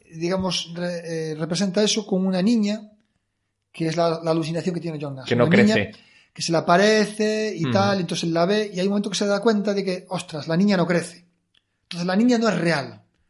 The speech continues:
Speaker 1: Entonces el tío filtra con su capacidad lógica.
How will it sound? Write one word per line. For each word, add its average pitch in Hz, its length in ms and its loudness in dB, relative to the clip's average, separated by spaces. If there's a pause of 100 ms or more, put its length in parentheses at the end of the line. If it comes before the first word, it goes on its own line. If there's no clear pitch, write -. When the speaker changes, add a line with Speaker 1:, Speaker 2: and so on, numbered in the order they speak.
(100)
Speaker 1:
Entonces 190 260 -6
el 202 100 -6
tío 269 420 -2
filtra 269 580 2 (1000)
con 170 160 0
su 180 140 -2
capacidad 180 500 0
lógica. 160 480 -4